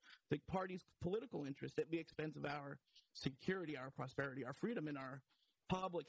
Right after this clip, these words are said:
health. So writing the book inside of the, my quarantine was kind of like, uh, building a plane and flying it at the same time. But what ended up happening was that the, the Chinese Communist Party ended up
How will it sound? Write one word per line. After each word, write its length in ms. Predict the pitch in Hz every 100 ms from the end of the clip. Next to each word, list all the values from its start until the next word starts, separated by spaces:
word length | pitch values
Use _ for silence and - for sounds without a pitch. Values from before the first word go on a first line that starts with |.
| -
health. 240 | 208 151 -
So 360 | - 156 135 156 _ -
writing 300 | 170 233 233
the 80 | 185
book 220 | 165 220
inside 400 | 170 - - 190 165
of 100 | 156
the, 180 | 151 147
my 160 | 147 147 -
quarantine 480 | 202 247 - 170
was 100 | 156 147 -
kind 140 | 165
of 80 | 156
like, 180 | 151 147 - - - -
uh, 160 | 143 143
building 260 | 175 175 160
a 60 |
plane 260 | 147 156 151
and 80 | 151
flying 260 | 151 147
it 100 | 151
at 60 | 123
the 80 | 131
same 260 | 147 139
time. 320 | 147 180 208 156
But 160 | 143 - _ _ _
what 180 | 170 190
ended 220 | 190 165
up 120 | 160
happening 460 | 180 240 - 170 156
was 420 | 139 131 135 - - _
that 140 | 143 -
the, 100 | 139 - -
the 200 | 147 147 -
Chinese 300 | 160 143 143
Communist 320 | 139 143 139
Party 280 | 175 175 151
ended 260 | 139 135
up 100 | 123